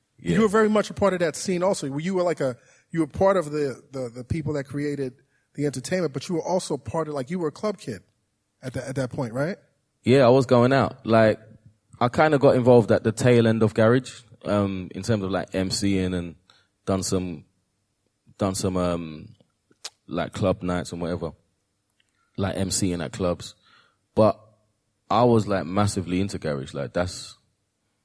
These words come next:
Speaker 1: that's kind of our, you know, like, our revival. Like, our parents would listen to reggae at a party and go, "Man," like, even now at parties, like, when we play garage, it's like, <laughs> it's a madness.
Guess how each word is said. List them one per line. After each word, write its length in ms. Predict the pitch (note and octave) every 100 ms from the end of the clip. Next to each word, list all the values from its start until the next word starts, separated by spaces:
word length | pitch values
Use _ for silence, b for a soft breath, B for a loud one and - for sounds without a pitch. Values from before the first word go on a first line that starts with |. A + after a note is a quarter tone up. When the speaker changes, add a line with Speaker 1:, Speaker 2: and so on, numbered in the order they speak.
| _ _ _ _ _ _ _ -
Speaker 1:
that's 180 | F2+
kind 240 | - F2 E2
of 120 | D#2+
our, 200 | E2+ D#2
you 80 | F#2+
know, 100 | A2
like, 140 | G2+
our 240 | F#2 F#2 F#2
revival. 560 | E2+ F#2 F#2 E2+ E2
Like, 220 | D#2+ C#2+ - - _
our 120 | - F2+
parents 320 | G2+ F#2 F#2
would 100 | F#2
listen 220 | F2 F2
to 80 | E2+
reggae 420 | F2+ F2+ E2+ D#2+
at 60 | D2+
a 60 |
party 320 | - E2+ D#2
and 100 | E2
go, 160 | E2 E2
"Man," 180 | F2 E2+
like, 160 | E2 - B B B _ _ _ -
even 280 | G#2+ G2 G2
now 220 | F#2+ F2
at 80 | D#2+
parties, 360 | G2 F2 D#2+
like, 180 | E2 C#2+
when 260 | D#2+ E2 D#2+
we 100 | D#2+
play 220 | E2+ D#2+
garage, 380 | F2 E2+ D2+ D#2+
it's 180 | D2+ D#2
like, 260 | D2+ C2 _ _ -
<laughs> 1120 | - G#2 - - _ _ _ _ _ _ -
it's 140 | F#2+
a 60 | F2
madness. 480 | F2 E2+ C#2+ D2